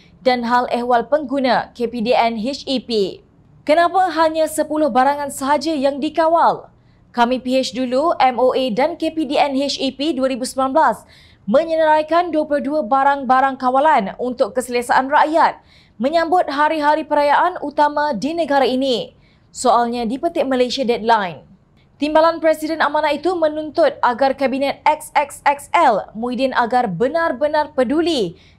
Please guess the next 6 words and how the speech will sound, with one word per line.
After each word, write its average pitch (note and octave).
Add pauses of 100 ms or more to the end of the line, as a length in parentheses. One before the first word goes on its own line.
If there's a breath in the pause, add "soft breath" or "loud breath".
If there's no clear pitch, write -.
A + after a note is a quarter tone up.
(140)
dengan B3
hak B3
dan E4
nasib D#4
majoriti A#3
rakyat. A3+